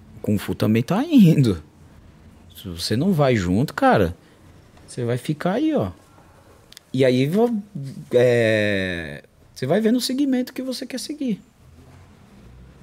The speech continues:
né? Só que é, só que é o seguinte, e aí, e, e a, e essa remessa de molecada que vai vir aqui, a, que vai vir, chegar e falar, ó, "Pô,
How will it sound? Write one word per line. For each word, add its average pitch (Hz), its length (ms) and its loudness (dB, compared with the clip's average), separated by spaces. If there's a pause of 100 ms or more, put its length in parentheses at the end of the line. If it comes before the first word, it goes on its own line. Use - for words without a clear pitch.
(440)
né? 107 220 -4 (460)
Só - 100 -10
que 165 100 0
é, 170 80 4
só 160 300 -6
que - 100 -8
é - 20 -2
o - 20 -4
seguinte, 196 480 -2 (580)
e 208 140 0
aí, 131 280 2
e, 151 180 -2 (200)
e 202 60 4
a, 214 260 0
e 180 100 2
essa 220 240 0
remessa 160 600 2
de 135 80 -2
molecada 135 580 2
que 120 140 -4
vai 113 180 4
vir 110 220 2
aqui, 107 180 -2
a, 101 240 2
que 107 160 -10
vai 110 220 4
vir, 135 360 -2 (640)
chegar 117 240 -2
e 120 40 0
falar, 120 260 0
ó, 110 80 -6 (180)
"Pô, 120 240 2